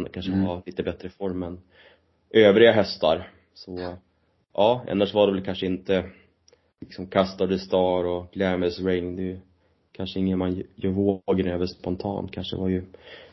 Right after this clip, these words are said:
Speaker 1: förra året var det ändå Jonas Prins, Samotör och Beppe B och,
Speaker 2: Ja.
Speaker 1: och gänget där, så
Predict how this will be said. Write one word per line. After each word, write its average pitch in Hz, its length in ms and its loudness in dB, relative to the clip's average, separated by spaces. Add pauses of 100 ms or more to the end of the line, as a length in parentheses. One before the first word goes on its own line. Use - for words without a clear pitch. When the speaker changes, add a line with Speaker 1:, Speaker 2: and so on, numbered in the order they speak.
Speaker 1:
förra 104 240 8
året 107 160 8
var 107 80 8
det 98 60 10
ändå 98 120 6
Jonas 95 280 6
Prins, 95 380 0
Samotör 98 640 4
och 87 220 0
Beppe 92 320 0
B 92 340 2
och, 87 220 4 (600)
Speaker 2:
Ja. 92 180 -4
Speaker 1:
och 107 100 8
gänget 95 360 6
där, 78 160 0
så 82 320 -2